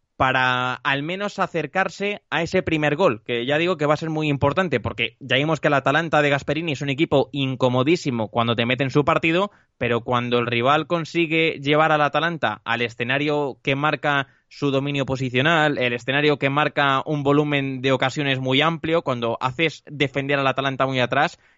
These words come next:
es un equipo bastante frágil y bastante vulnerable, y por calidad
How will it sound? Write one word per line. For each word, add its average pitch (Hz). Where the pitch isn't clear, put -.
es 110
un 123
equipo 131
bastante 135
frágil 147
y 139
bastante 135
vulnerable, 120
y 107
por 113
calidad 120